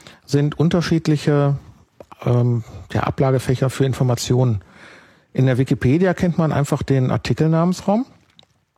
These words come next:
Das heißt, dort haben wir unsere enzyklopädische Information. Aber alles andere, was nicht direkt damit zu tun hat, äh,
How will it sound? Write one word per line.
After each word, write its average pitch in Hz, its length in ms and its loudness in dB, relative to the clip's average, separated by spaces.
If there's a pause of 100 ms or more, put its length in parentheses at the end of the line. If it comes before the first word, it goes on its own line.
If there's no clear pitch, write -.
(240)
Das 127 220 0
heißt, 139 420 -4 (100)
dort 135 280 0
haben 147 100 2
wir 139 120 2
unsere 135 260 2
enzyklopädische 131 800 -2
Information. 117 680 0 (640)
Aber 127 220 0
alles 143 260 0
andere, 147 480 2
was 127 380 -2
nicht 156 220 0
direkt 151 240 0
damit 180 180 0
zu 135 100 -2
tun 123 300 0
hat, - 260 -6 (400)
äh, 123 220 2